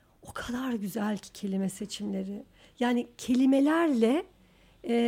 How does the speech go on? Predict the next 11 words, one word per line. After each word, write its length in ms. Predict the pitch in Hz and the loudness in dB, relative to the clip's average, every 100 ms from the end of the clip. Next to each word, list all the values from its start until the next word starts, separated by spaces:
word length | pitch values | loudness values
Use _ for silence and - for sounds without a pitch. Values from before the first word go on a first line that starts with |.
| 240 240 | 0 0
resmen 560 | 277 302 - 262 311 320 | 0 -2 -2 0 2 2
böyle 300 | 285 294 269 | 2 2 4
bir, 160 | 330 349 | 4 8
<laughs> 220 | 214 208 | 8 10
bir 60 | |
şey 300 | 247 311 359 339 | 10 12 12 12
yaşıyorum, 440 | 277 247 240 226 | 10 10 6 8
aşk 380 | 285 302 - - | 6 6 4 2
yaşıyorum. 480 | 208 - 208 185 190 - - - - - | 2 2 0 0 -2 -8 -20 -20 -14 0
O 140 | 403 | 0
kelimeler, 800 | - 440 415 302 247 233 302 - | 2 0 4 6 6 4 0 -4